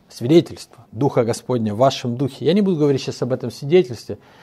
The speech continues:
потому что основным свидетельством Духом Господня в вашем духе является любовь. «Ибо свидетельство Духа Господня утвердилось в вас, так что вы», скажите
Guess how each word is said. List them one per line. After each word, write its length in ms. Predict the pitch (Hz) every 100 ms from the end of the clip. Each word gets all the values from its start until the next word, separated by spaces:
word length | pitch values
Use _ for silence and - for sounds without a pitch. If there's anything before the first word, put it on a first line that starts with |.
| _
потому 220 | - 135
что 120 | 135 143
основным 400 | - 160 170 139
свидетельством 640 | 139 143 135 120 - 117
Духом 240 | 139 131
Господня 480 | 113 110 135 120 113
в 20 |
вашем 300 | 117 - 123
духе 220 | 190 214
является 440 | 113 127 147 131 135
любовь. 300 | 127 92 - _ _ _ _ _ _ _ _ _ _ _
«Ибо 160 | 170 190
свидетельство 680 | - 240 262 220 170 - 185
Духа 280 | 196 - 165
Господня 680 | 160 - - 262 147 110 -
утвердилось 840 | 208 208 220 233 226 226 139 101
в 60 | -
вас, 380 | 104 - - _ _ _ _
так 400 | 214 262 277 - _ _
что 680 | - - - 190 123 82 - _ _ _ _ _ _
вы», 480 | - 113 120 113 180 - _ _ _ _ _ _ _ _ _ _
скажите 580 | - - 170 180 - 87